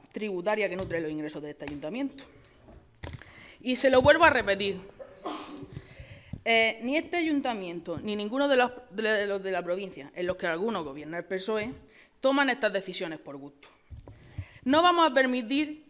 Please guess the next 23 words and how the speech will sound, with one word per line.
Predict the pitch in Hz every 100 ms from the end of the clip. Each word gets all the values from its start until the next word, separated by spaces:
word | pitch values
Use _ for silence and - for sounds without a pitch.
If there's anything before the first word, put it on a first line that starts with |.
| _
que | - 220
Níjar, | 254 254 226 262 - _ _ _ - - _ _ _ _ _ _ _ _
por | 190 175
falta | 208 220 226
de | 214
toma | 202 220
de | 208 202
decisiones, | 196 196 - 226 202 196 - -
esté | 190 220
a | 262
la | 247
cola | 240 233 262 277 - - - - _
de | 202
los | 214
municipios | 208 202 202 247 262 226
de |
la | 214
provincia | 202 196 220 220 233 202
en | 190
servicios | 185 190 202 202 180
y |
en | 165
inversiones. | 160 143 147 156 143